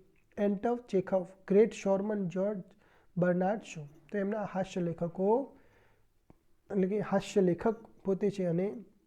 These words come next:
એમની કૃતિઓ છે. ત્રીજા છે બકુલ ત્રિપાઠી, પદ્મ મણિશંકર, છવ્વીસ નવેમ્બર ઓગણીસો ને અઠ્યાવીસ, અવસાન બે હજાર ને આઠ. એમને પણ ઘણી બધી હાસ્ય કૃતિઓ આપી છે. એમાં છે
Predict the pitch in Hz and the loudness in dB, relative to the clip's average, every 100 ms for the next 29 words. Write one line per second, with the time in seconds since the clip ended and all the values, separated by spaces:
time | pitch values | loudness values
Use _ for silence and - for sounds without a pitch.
0 | _ - 185 190 185 160 170 180 247 208 | _ -4 0 0 -2 -4 2 2 0 -8
1 | - 143 _ _ - - - _ 226 233 | -14 -14 _ _ -20 -20 -20 _ 2 6
2 | 269 254 247 214 196 240 262 285 - - | 6 6 4 2 2 2 2 -2 -4 0
3 | 220 208 190 160 160 - 220 214 214 196 | 0 0 -2 -4 -6 0 0 2 0 2
4 | 185 185 175 165 165 - - - _ - | 0 0 -4 -4 -6 -8 -18 -20 _ -20
5 | _ _ _ _ _ - - - - 214 | _ _ _ _ _ -20 -20 -20 0 4
6 | 220 240 202 202 226 226 233 240 233 175 | 4 4 2 4 4 4 4 4 2 0
7 | 208 214 214 208 190 - 208 214 220 - | 0 0 0 0 -2 2 2 2 -2 -4
8 | 202 180 - 214 175 180 196 190 170 170 | -2 -2 2 2 2 0 0 2 -2 -2
9 | 175 226 180 156 - - _ _ _ _ | -2 -4 -6 -8 -12 -20 _ _ _ _
10 | _ 190 214 233 233 208 185 220 214 208 | _ 2 6 6 4 4 2 4 4 2
11 | 170 202 - 208 196 - 196 175 151 175 | 0 -2 -2 -2 -2 -2 -2 -2 2 2
12 | 240 - - 160 165 190 202 208 202 | 2 -4 -6 -4 0 2 4 4 2